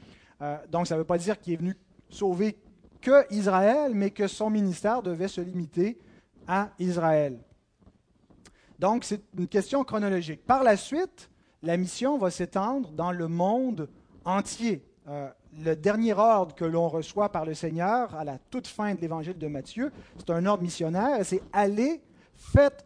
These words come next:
de toutes les nations des disciples. » Donc, il n'est plus question de contenir, euh, le message du royaume à l'intérieur d'Israël. Euh, c'était une indication temporaire. Euh, il dit également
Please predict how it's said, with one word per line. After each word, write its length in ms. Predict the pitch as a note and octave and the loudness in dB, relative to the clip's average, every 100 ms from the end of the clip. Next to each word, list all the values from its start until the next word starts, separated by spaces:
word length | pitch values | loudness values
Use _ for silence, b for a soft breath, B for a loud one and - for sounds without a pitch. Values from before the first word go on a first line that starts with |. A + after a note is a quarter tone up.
| - | -10
de 180 | D#3+ G3+ | 2 2
toutes 320 | G3+ E4 - | 2 -4 -2
les 140 | A3 | -2
nations 580 | G#3 F3+ - G#3+ A#3+ C4+ B B - | 2 0 -2 0 0 0 B B -8
des 220 | C#3+ G3+ | 4 4
disciples. » 580 | F3 A3 - A#3+ - - _ _ B B B | 4 -6 -4 -6 -6 -16 _ _ B B B
Donc, 160 | F#3 F#3+ | -4 -2
il 40 | |
n'est 40 | G3+ | -6
plus 160 | C4+ | -2
question 460 | A#3+ G#3 - B3+ B3+ | 2 0 2 2 2
de 100 | F3 | 0
contenir, 800 | - A3 G3+ G#3+ A#3 A3+ F#3+ D#3+ | 0 -2 0 2 4 4 2 0
euh, 160 | D#3 | -2
le 300 | D3+ D#3+ E3 | -2 -6 -4
message 800 | D#3 F#3 F3+ G#3 G3+ F#3 E3 D3+ C3+ B - | -2 0 0 2 2 2 0 -4 -12 B -10
du 120 | D3+ | -6
royaume 420 | D#3+ E3+ E3+ F#3+ | 0 2 2 0
à 80 | D#3 | -2
l'intérieur 420 | D#3 F#3+ E3+ F3 | 0 0 0 -2
d'Israël. 540 | D#3+ D3+ C#3+ D3 G3 D#4+ - b b b _ | -2 -6 -6 -2 0 0 -4 b b b _
Euh, 220 | D#3 D3+ D#3 | -4 -4 -6
c'était 420 | - E3 G#3 G#3 - _ - - _ _ _ _ - | -10 -4 -2 -2 -4 _ -20 -20 _ _ _ _ -8
une 220 | F3 F3+ | -2 0
indication 720 | G3+ F3 G3 E3+ - A3+ B3 | 0 0 0 0 2 0 -2
temporaire. 720 | - G3+ - F#3 F#3 F#3+ C3 - _ B B B B - | 0 0 2 2 4 2 0 -10 _ B B B B -8
Euh, 220 | D3+ C#3 - - - | -6 -6 -10 -20 -10
il 220 | F#3 F3+ | -10 -8
dit 180 | D#3+ A3 | -4 0
également 600 | G3+ F#3 F3 G3 A3+ | 4 4 4 2 2